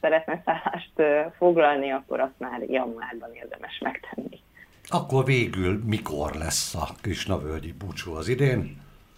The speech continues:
Speaker 1: Az idén július huszonnyolc, huszonkilenc, harmincadikán kerül megrendezésre, tehát az utolsó júliusi hétvégén.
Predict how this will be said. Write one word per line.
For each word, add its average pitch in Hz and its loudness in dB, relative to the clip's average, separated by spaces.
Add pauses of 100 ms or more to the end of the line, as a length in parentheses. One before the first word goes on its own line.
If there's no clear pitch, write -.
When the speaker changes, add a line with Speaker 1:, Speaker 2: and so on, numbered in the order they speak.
(560)
Speaker 1:
Az 175 8
idén 220 8
július 185 8
huszonnyolc, 160 0
huszonkilenc, 147 -2
harmincadikán 135 2
kerül 135 2
megrendezésre, 165 4
tehát - -2
az 135 2
utolsó 135 0
júliusi 143 2
hétvégén. 156 4